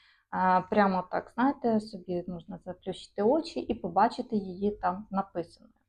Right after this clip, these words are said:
І, скажімо, ви граєтеся з цією фразою у якомусь редакторі.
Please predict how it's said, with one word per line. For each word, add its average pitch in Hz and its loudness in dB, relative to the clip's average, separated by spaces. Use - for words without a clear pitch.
І, 277 8
скажімо, 302 4
ви 262 8
граєтеся 247 8
з - -12
цією 226 4
фразою 214 6
у 196 -2
якомусь 180 -2
редакторі. - -2